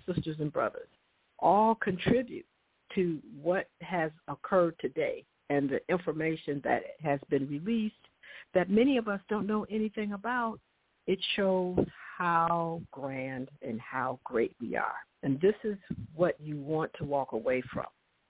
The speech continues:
That if you've had any doubts at all about how inadequate you think you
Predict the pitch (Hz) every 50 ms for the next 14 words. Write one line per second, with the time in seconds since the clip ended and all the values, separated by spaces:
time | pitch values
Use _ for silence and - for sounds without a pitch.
0 | _ _ _ _ _ - 139 135 131 - 196 185 - 196 151 131 - - 175 233
1 | 240 262 233 - 214 214 208 202 - - 185 180 190 190 185 175 175 165 151 147
2 | 143 143 147 - _ _ _ _ _ _ - 190 190 180 151 - - 170 160 -
3 | - 160 160 160 170 170 - 165 143 - 156 160 147 - 139 131 131 - - -